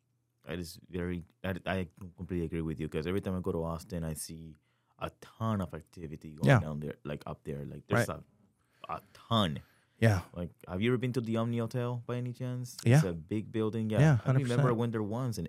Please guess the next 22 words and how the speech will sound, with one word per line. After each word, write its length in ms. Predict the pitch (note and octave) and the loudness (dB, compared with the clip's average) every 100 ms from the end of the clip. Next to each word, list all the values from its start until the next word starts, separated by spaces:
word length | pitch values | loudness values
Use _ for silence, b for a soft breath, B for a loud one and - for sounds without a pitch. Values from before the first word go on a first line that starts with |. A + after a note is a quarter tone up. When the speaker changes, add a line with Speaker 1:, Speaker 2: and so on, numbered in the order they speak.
| - | -4
Speaker 1:
every 240 | A2+ B2 | -4 -4
single 280 | B2 B2 A#2 | -4 -6 -6
floor, 360 | A2 G#2 C2 - _ _ _ | -6 -6 -8 -10 _ _ _
Speaker 2:
Yeah. 120 | A#2 B2+ | 8 8
Speaker 1:
there 80 | |
was 120 | A2 G#2+ | 8 4
an 80 | |
event 540 | G2+ F#2 G2+ A2 A#2 A2 | 0 2 0 2 0 0
or 80 | F#2+ | -2
something 520 | - G2+ G2+ F#2+ E2+ | -2 -4 -2 -2 -4
going 280 | E2+ D#2+ D#2+ | -2 -2 -2
on. 200 | D2+ D2 | -2 0
It 160 | G#2+ | 2
was 120 | C#3+ | 2
Speaker 2:
Mm-hmm. 60 | F#3 | 2
Speaker 1:
insane. 360 | - - F#2 D#2+ b b b | -6 -6 -4 -6 b b b
And 140 | E2 | -4
most 300 | D#2 B2+ F3+ | 0 0 0
of 100 | C3+ | 0
it 80 | G2 | 0
was 140 | E2+ F#2 | 0 -2
actually 260 | G2 G2+ | -4 -6